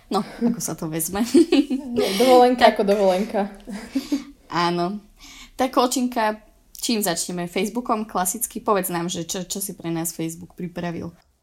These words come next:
Speaker 2: Začneme klasicky Facebookom, nebudeme, o, inakší.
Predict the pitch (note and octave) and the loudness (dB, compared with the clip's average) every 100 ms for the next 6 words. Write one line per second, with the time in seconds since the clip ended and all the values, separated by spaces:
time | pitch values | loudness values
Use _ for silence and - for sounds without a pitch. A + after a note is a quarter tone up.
0 | _ _ _ A3 A3+ E4+ G#4+ D#4 C4+ C4+ | _ _ _ 2 2 4 2 4 2 4
1 | A#3+ C4 D4 D4 A#3+ A#3 F#3+ G3 F#3+ F#3+ | 4 6 2 -4 -6 -2 0 2 0 -2
2 | A3 A3+ D4 C#4 - G3+ G3+ G#3 G#3+ G#3+ | 2 2 2 -4 -6 -4 -2 -2 0 2
3 | G#3+ G#3+ G3+ G#3 G3+ G3+ G3+ G#3 G#3 G#3 | 2 0 -2 -4 -2 -2 -2 -2 -6 -16
4 | _ _ _ _ - G#3+ G#3 G#3 - A#3+ | _ _ _ _ -8 -4 -2 -2 -4 0
5 | C4 D#4 - | 2 0 -4